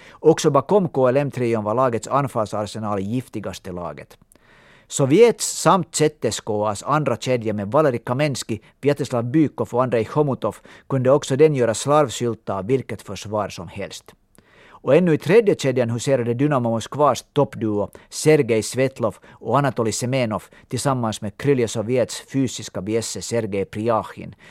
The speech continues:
i en trio som sammanlagt hade gjort ö-, en god bit över hundra poäng på fyrtio matcher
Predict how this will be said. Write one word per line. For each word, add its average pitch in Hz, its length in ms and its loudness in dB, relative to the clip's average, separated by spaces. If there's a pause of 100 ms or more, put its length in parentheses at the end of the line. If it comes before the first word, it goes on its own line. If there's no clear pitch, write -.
(180)
i 123 120 -4
en 120 80 -2
trio 160 320 2
som 117 160 -6
sammanlagt 110 500 -2
hade 160 220 -2 (180)
gjort 165 340 2 (120)
ö-, 143 180 4
en 143 180 0
god 170 240 2
bit 135 240 -2
över 113 180 -2
hundra 113 460 -2
poäng 113 340 0
på 101 100 -12
fyrtio 113 440 -4
matcher 101 480 -8